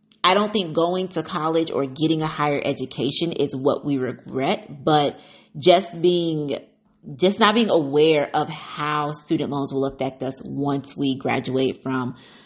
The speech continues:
undergrad, grad school, or law school has probably been one of the worst experiences for a lot of us. So let's jump into some of these answers.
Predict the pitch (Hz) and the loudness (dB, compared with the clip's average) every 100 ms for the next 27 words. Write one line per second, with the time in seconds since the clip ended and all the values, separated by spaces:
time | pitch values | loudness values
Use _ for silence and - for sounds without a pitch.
0 | - _ 175 185 180 175 165 165 - 131 | -20 _ 2 4 4 4 4 2 0 0
1 | 156 151 151 - 147 - 139 139 139 - | 2 2 0 -4 -2 0 -2 -2 -2 -4
2 | - 139 135 - 151 139 - - 175 160 | -2 2 2 0 -4 -6 -8 -4 2 4
3 | 156 151 143 139 135 139 135 135 131 127 | 4 0 0 -2 -2 -4 -4 -2 -2 -4
4 | 123 - 120 131 131 120 123 - 123 117 | -8 -6 -6 -4 -6 -6 -6 -4 -2 -4
5 | - - - - 123 123 131 _ _ _ | -4 -8 -4 2 2 2 -6 _ _ _
6 | _ - - - 147 202 240 240 226 214 | _ -14 -14 -6 0 2 0 -4 -2 -2
7 | 196 175 175 147 - 156 165 127 110 120 | -2 -2 -2 -2 -6 -6 -4 -4 -4 -6